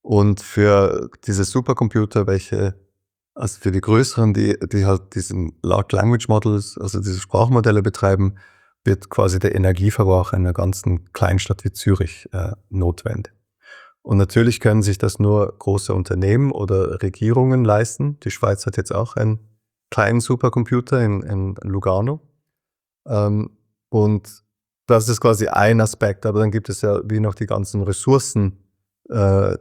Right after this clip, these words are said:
die dazukommen, also für all unsere tollen Gadgets, die Lithiumbatterien oder das, äh, Glas für die Smartphones und so weiter.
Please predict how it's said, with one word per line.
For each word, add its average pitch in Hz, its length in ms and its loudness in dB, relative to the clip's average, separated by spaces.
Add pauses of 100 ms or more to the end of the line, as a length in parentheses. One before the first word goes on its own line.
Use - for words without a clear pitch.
(140)
die 101 160 2
dazukommen, 98 680 0
also 95 180 -2
für - 220 -2
all 104 220 4
unsere 95 500 0
tollen 101 380 2
Gadgets, - 640 -4 (500)
die 101 360 -4
Lithiumbatterien 101 1200 0
oder 92 240 -6
das, - 340 -10
äh, 90 300 -4
Glas 104 500 2
für - 260 -8
die 95 220 -6 (540)
Smartphones 107 640 0
und 101 120 -2
so 101 120 -4
weiter. 95 420 -2